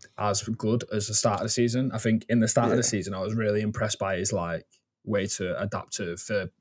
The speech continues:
Speaker 1: third bo-, uh, third man runs into the box. He
Speaker 2: I
Speaker 1: did
Speaker 2: think
Speaker 1: it
Speaker 2: his,
Speaker 1: against West
Speaker 2: his
Speaker 1: Ham, obviously,
Speaker 2: contribution
Speaker 1: but
Speaker 2: to, to Arsenal's, like, output, especially, like, these late runs, these sort of finish it from the edge of the box,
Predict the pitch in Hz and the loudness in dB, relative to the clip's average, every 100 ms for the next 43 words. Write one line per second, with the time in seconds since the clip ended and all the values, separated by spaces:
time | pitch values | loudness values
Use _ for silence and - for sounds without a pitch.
0 | _ - 98 92 - 87 98 95 - 104 | _ -4 -2 -2 -4 -6 -4 -4 -2 -2
1 | 101 95 95 95 95 101 95 - - - | -2 -4 -4 -4 -4 -4 -4 -6 -8 -4
2 | 95 - - - - - _ 101 139 120 | -4 -4 -10 -10 -12 -20 _ 0 6 6
3 | - 214 98 104 170 185 202 196 156 156 | 8 8 8 4 6 6 8 6 4 2
4 | 180 - 147 131 117 123 123 113 117 117 | 2 0 4 6 6 2 4 6 4 2
5 | 156 _ _ _ _ _ _ _ _ 127 | -6 _ _ _ _ _ _ _ _ 4
6 | 139 131 131 113 104 113 - - 147 151 | 4 4 -2 0 0 -2 -2 2 2 4
7 | 180 165 - 147 139 180 - 143 131 131 | 2 2 -2 -4 2 2 4 4 6 4
8 | 123 127 135 131 127 127 120 113 120 110 | 4 6 6 6 2 2 0 0 0 2
9 | - 117 - 120 123 123 117 117 113 113 | 0 0 0 -2 -2 -2 0 0 -4 0
10 | 120 117 123 - | 2 2 0 -6